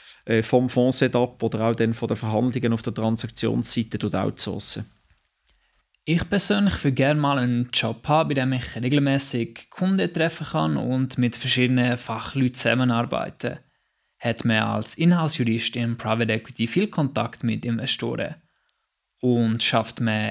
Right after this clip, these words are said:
Speaker 2: eng mit anderen Fachleuten zusammen, wie beispielsweise Finance-Experten?
Speaker 1: Auch da wiederum ist es natürlich entscheidend, oder, was, was für ein Setup das wir haben.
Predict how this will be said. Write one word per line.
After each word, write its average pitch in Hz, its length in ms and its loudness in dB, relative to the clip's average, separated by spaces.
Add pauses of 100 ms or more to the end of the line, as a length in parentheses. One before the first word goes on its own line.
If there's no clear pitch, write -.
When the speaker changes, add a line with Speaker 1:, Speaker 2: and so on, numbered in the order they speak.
Speaker 2:
eng 135 340 2
mit 113 300 0
anderen 113 420 2
Fachleuten 113 500 -6
zusammen, 175 420 0 (480)
wie 113 280 4
beispielsweise 113 800 -2
Finance-Experten? 123 1300 0 (960)
Speaker 1:
Auch 147 180 6
da 160 360 6
wiederum 139 360 4
ist 123 80 4
es - 80 -2
natürlich 131 260 4
entscheidend, 127 580 2
oder, 120 200 0
was, - 320 -2
was 120 240 2
für - 100 -6
ein 117 60 -2
Setup 123 420 -2
das - 200 -4
wir 123 120 0
haben. 110 320 0